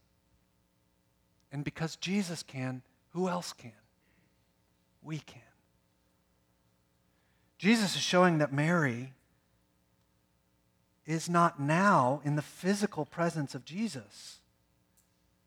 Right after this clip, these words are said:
but she is spiritually. You see, friends, Jesus' ascension is our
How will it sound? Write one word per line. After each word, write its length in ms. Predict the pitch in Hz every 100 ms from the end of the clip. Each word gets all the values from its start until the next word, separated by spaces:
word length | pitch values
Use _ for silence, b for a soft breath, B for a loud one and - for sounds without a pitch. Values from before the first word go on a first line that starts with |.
| _ _ _
but 140 | 170
she 220 | - 190 196
is 200 | 185 196
spiritually. 840 | - - - 226 220 - 135 123 - _ _ _ _ _ _ _ _ _ _ _ _ _ _ _ _ _ _ _ _ _ _ _ _ _ _ _ -
You 60 | 156
see, 200 | 190 180
friends, 300 | 175 151 -
Jesus' 440 | 160 170 165 143
ascension 500 | 143 151 139 - 139 143
is 220 | 143 - -
our 420 | 135 139 127 117